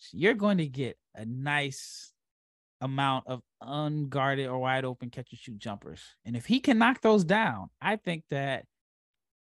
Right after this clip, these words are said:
he could possibly steal some, some, some minutes in, in the rotation. So overall, like, I know, um, you said that you were, you had him number one coming into the season. Was it strictly the inefficiency that made you drop him, or was it more so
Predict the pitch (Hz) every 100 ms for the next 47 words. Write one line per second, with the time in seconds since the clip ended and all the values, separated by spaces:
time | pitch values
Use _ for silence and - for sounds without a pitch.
0 | _ - 208 - - 190 226 - 160 160
1 | 160 - - 170 202 190 - 180 156 147
2 | 143 - - 147 139 - 135 151 - -
3 | - 127 - 127 123 120 - 117 - -
4 | - - - - - _ _ _ _ _
5 | _ - 185 208 214 190 180 180 170 156
6 | 120 - 147 160 165 165 160 151 147 139
7 | 143 143 _ - 147 - 160 147 139 147
8 | 143 135 131 131 - _ - 147 175 160
9 | 160 170 147 160 156 143 160 147 143 -
10 | 131 113 - 135 113 80 - _ _ _
11 | - - - - 156 170 156 143 - 165
12 | 180 185 196 170 123 151 151 - 165 -
13 | 190 - 214 220 220 - 165 160 175 180
14 | 156 170 175 190 185 - 160 160 160 156
15 | 143 147 156 156 165 151 143 139